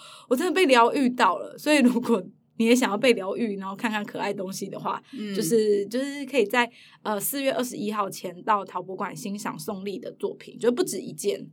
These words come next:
Speaker 1: 就是他还有，
Speaker 2: 哦。
Speaker 1: 他还有好几个作品，然后什么
Speaker 2: 是。
Speaker 1: 金鱼的，就是我真的觉得都很精致漂亮。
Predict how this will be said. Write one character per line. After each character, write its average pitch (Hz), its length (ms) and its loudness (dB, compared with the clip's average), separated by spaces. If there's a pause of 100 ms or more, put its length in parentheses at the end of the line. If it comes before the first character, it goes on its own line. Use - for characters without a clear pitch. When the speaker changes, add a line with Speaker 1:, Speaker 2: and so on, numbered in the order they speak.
(140)
Speaker 1:
就 - 80 2
是 233 60 10
他 220 180 6
还 262 100 8
有， 240 80 10
Speaker 2:
哦。 185 320 4 (160)
Speaker 1:
他 262 180 0
还 262 60 6
有 220 140 4
好 196 160 -6
几 - 140 -10
个 - 100 -6
作 - 220 -6
品， - 260 -16
然 180 100 -8
后 208 60 -4
什 220 80 -2
么 208 80 2
Speaker 2:
是。 190 80 4
Speaker 1:
金 247 220 6
鱼 - 180 2
的， - 180 -6
就 214 120 -10
是 269 80 0
我 214 100 4
真 226 100 -2
的 262 80 2
觉 214 100 -6
得 190 60 -8
都 208 140 -2
很 214 100 -4
精 190 200 -10
致 190 100 -10
漂 - 240 -10
亮。 - 100 -12